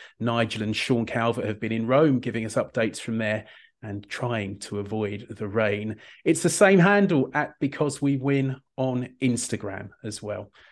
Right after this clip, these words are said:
Thanks for tuning in. Thank you, James, once again for, uh, joining us this week. We'll speak to you again next Wednesday.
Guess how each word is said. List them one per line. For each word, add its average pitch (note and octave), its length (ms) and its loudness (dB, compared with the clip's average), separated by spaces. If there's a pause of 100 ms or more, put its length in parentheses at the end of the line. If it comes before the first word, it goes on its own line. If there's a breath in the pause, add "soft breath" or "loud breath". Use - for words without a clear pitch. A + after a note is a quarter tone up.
(280 soft breath)
Thanks F#3+ 300 2
for F3+ 80 4
tuning E3+ 400 4
in. F3 160 4
Thank F3 340 0
you, E3 80 -4
James, D#3 420 0
once D3+ 320 -4
again E3 360 4
for, D3+ 300 0
uh, C#3+ 160 0
joining C#3+ 380 -2
us C3+ 120 -6
this C3+ 180 -6
week. D#3 240 -4
We'll - 60 -18
speak - 240 -2
to - 80 -12
you C3+ 60 -2
again C3 200 0
next C3 260 -4
Wednesday. B2+ 520 -4